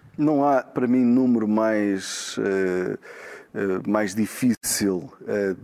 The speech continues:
de encarar em Portugal do que a pobreza infantil. Nós somos um país com uma taxa de natalidade baixíssima, nascem pouco mais de oitenta mil crianças em Portugal e nós temos, depois de transferências sociais, vinte, vinte por cento das crianças, ou seja,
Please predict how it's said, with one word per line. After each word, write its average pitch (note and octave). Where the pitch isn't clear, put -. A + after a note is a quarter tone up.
de G#2
encarar G2+
em G#2+
Portugal G2+
do G2+
que -
a -
pobreza F#2+
infantil. E2+
Nós -
somos A2
um G#2
país F#2+
com F2
uma G2
taxa B2
de A2+
natalidade G2
baixíssima, A#2
nascem G2+
pouco -
mais G2+
de A2
oitenta C#3
mil G2+
crianças A2+
em A2
Portugal G2
e B2+
nós A#2+
temos, F#2+
depois E3
de -
transferências C3+
sociais, G#2
vinte, C#3+
vinte E3+
por -
cento C3
das A2+
crianças, G#2
ou A#2
seja, F2